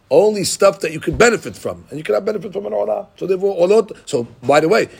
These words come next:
in Bet Shammai's world, when did you bring the olah to the iyah? On Chol HaMoed. However,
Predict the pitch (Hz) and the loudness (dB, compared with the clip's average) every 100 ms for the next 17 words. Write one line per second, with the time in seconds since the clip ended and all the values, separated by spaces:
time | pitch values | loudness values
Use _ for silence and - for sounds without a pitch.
0 | - 127 123 165 202 175 147 170 240 143 | -10 -8 0 2 4 2 4 4 2 4
1 | 147 151 170 117 160 196 165 190 165 160 | 4 4 2 0 0 0 -2 0 2 4
2 | 160 151 143 135 131 110 - _ _ _ | 4 2 -4 0 2 2 -4 _ _ _
3 | _ _ _ _ - 156 156 180 233 - | _ _ _ _ -4 2 4 6 4 0
4 | - - _ _ _ - 87 90 131 135 | -12 -20 _ _ _ -20 -6 0 2 4
5 | 120 120 | 4 2